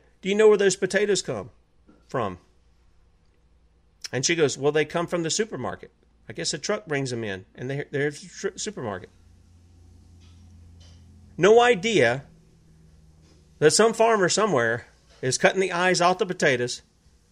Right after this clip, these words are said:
probably having his kid go along with them, and they're planting them in the ground. And then they come back months later and they harvest them. And then they sell them off. No idea of what goes on.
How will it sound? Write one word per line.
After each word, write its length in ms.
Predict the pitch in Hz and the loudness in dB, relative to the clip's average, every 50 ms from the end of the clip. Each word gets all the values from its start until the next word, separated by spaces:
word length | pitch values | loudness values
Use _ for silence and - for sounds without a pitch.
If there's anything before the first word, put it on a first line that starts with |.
| _ _ _ _ - | _ _ _ _ -2
probably 320 | - 170 196 208 220 196 | 2 2 4 4 4 2
having 200 | 196 196 196 190 | 2 2 0 0
his 120 | 190 175 - | -2 -4 -2
kid 360 | - 196 202 190 160 131 127 | 0 0 0 0 -4 -6 -2
go 160 | 143 160 175 | 0 0 2
along 300 | 175 180 175 170 170 156 | 2 2 2 0 0 0
with 140 | 143 139 139 | -2 -2 -2
them, 100 | 143 135 | -2 -2
and 100 | 127 123 | -2 -2
they're 80 | 117 | -4
planting 280 | 113 - 165 180 175 156 | -4 -2 -2 -2 0 0
them 120 | 180 170 | -2 0
in 100 | 170 165 | 0 0
the 80 | 165 160 | 0 -2
ground. 380 | 147 131 127 120 113 110 117 - _ _ _ _ _ _ _ _ _ _ _ _ _ _ _ _ _ _ _ _ _ _ _ - | -2 -2 -4 -4 -4 -6 -10 -12 _ _ _ _ _ _ _ _ _ _ _ _ _ _ _ _ _ _ _ _ _ _ _ -8
And 140 | - 147 156 | -4 -4 -2
then 80 | 156 156 | 0 0
they 80 | 156 | 0
come 200 | - - 165 165 | 0 0 -2 0
back 260 | 165 170 170 156 - _ _ _ _ _ - | 2 2 0 0 -2 _ _ _ _ _ -4
months 280 | 139 151 165 170 - | 0 0 0 0 0
later 260 | 151 147 143 135 139 - | -2 0 0 0 0 -2
and 140 | - 131 | -2 -2
they 80 | 127 123 | -4 -2
harvest 380 | 127 143 139 127 113 113 - - | -2 -2 -2 -2 -2 -4 -8 -10
them. 180 | 73 67 90 _ _ _ _ _ _ _ _ _ _ _ - | -12 -16 -16 _ _ _ _ _ _ _ _ _ _ _ -6
And 180 | 127 135 131 131 | -4 -4 -2 -2
then 120 | 139 135 | -2 -2
they 100 | 135 135 | -2 -2
sell 240 | 127 - - 151 147 | -2 -2 -2 -2 -2
them 140 | 143 131 123 | -2 -4 -6
off. 300 | 107 92 - - - _ _ _ _ _ _ _ _ _ _ _ _ _ _ _ _ _ _ _ _ _ _ _ _ _ _ _ _ _ _ _ _ _ - | -6 -8 -10 -14 -20 _ _ _ _ _ _ _ _ _ _ _ _ _ _ _ _ _ _ _ _ _ _ _ _ _ _ _ _ _ _ _ _ _ -8
No 200 | 147 165 196 208 | -2 0 2 2
idea 360 | 196 185 180 160 175 170 151 | 2 2 2 2 2 2 2
of 80 | 131 131 | 2 0
what 140 | 143 139 135 | -2 -2 -2
goes 180 | 135 123 123 | -2 -2 -2
on. 180 | 117 104 101 | -4 -6 -8